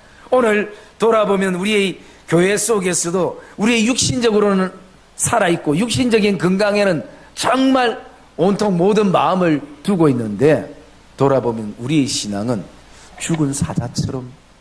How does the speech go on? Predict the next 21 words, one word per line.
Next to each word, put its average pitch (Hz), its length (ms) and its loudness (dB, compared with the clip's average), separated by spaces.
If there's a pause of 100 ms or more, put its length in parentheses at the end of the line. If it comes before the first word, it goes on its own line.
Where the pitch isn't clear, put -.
(320)
믿음의 120 320 -2
삶을 104 420 -6
사는 104 340 -6 (300)
성도들이 104 640 -8 (120)
있을 123 220 -6
수 - 140 -6
있다라는 - 480 -10
것입니다. - 340 -18 (540)
"아유, 120 220 -6
나 131 160 0
옛날에 123 320 -2
그거 143 100 -6
다 - 340 -8
해봤는데 143 580 -4
뭐, 117 200 -10 (720)
다 127 320 -2
산전수전 160 720 -4
다 160 300 -6
겪었는데." 139 680 -4 (920)
중요한 110 440 -4
것은 95 360 -6